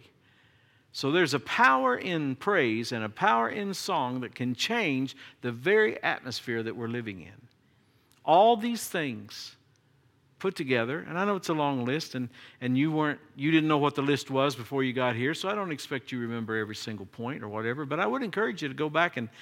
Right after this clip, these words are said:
listen to it again or look at your notes if you took notes, because these are all powerful things involved prayer, involving prayer. And, uh,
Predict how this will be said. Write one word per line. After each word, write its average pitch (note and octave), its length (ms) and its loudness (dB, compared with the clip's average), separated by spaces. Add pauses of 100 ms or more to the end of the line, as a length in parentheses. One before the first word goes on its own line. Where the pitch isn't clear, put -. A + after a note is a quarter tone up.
(320)
listen D3 380 6
to E3 140 2
it D3+ 80 2
again D#3+ 440 0
or A#2+ 140 0
look C#3+ 180 0
at D3 160 -4
your C#3 80 0
notes D3+ 300 -2
if B2 120 -8
you B2+ 60 -4
took E3 240 -6
notes, C3 300 -2 (340)
because D3+ 240 0
these A#3+ 220 0
are F#3 100 0
all G3+ 220 2
powerful G#3 500 -2
things D3 400 -4
involved A#2+ 460 -2
prayer, G2 320 -8
involving A#2 500 -2
prayer. G#2 400 -6 (1300)
And, D3 360 4
uh, B2+ 280 2